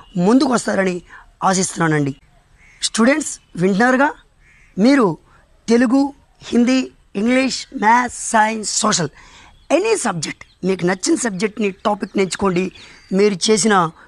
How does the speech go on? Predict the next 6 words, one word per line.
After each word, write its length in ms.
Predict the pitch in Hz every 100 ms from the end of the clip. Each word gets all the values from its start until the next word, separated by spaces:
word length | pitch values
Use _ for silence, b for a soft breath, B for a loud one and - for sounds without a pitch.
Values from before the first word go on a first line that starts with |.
| b 240
వీడియోలను 540 | 254 247 262 226 175 156 b b
ఇక్కడ 220 | 240 220 320 233
డిస్‌ప్లే 280 | - 247
అవుతున్న 460 | 226 202 208 190 151 B B B 190
నా 140 | 240 349
నెంబర్లకి 640 | 269 233 220 220 185